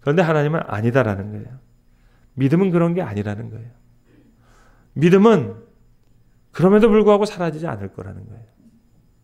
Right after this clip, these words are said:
이게 하나님이 품으신 믿음의 세계에 대한 하나님의 믿음인 거예요, 여러분. 오늘 제가 준비한 설교 원고 중에서 제일 중요한 문장이에요. 예.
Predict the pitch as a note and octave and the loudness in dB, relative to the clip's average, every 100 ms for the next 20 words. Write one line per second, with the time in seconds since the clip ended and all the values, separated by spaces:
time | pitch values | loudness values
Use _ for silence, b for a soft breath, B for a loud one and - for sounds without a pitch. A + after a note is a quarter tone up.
0 | _ _ _ _ _ _ _ D3+ G3+ G3+ | _ _ _ _ _ _ _ 2 2 4
1 | G#3 G#3 G3+ G3+ G3+ - F#3 E3 F3+ G#3 | 4 2 2 0 -2 -4 -4 -4 -4 -6
2 | G#3+ b b b - C#3+ D#3 G3 G3 F#3 | -8 b b b -4 0 2 4 2 0
3 | E3 D#3+ D#3 D3+ F#3+ E3 - - C4 A#3 | -2 2 2 2 -2 -4 -12 -8 0 2
4 | A3 A3 C#3 A#2+ A2 G2+ G2+ G#2 - - | 2 2 2 0 -2 -4 -8 -10 -16 -18
5 | C#3 C3+ _ _ _ _ _ _ b b | -20 -20 _ _ _ _ _ _ b b
6 | b b b - D3+ G3 F#3 F#3+ F3+ F3 | b b b -4 0 4 4 4 2 0
7 | F3 F3 E3+ D#3 D#3+ D3 C3 C3 B2 B2+ | 2 0 -2 -2 0 0 0 0 0 -2
8 | B2+ B2+ F#3+ F3+ b b b - - F#3+ | -4 -2 -2 -2 b b b -4 4 6
9 | A3 G3+ G3 F#3 E3+ D3 B2+ A#2 A2 A#2 | 6 6 6 6 4 0 0 -2 -4 -8
10 | A#2 A2+ _ _ _ _ _ A#2 | -10 -16 _ _ _ _ _ -20